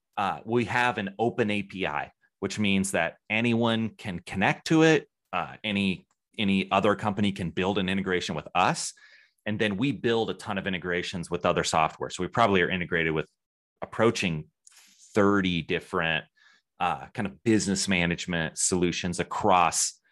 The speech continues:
you know, roofing, plumbing,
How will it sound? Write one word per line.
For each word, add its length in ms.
you 80
know, 120
roofing, 920
plumbing, 920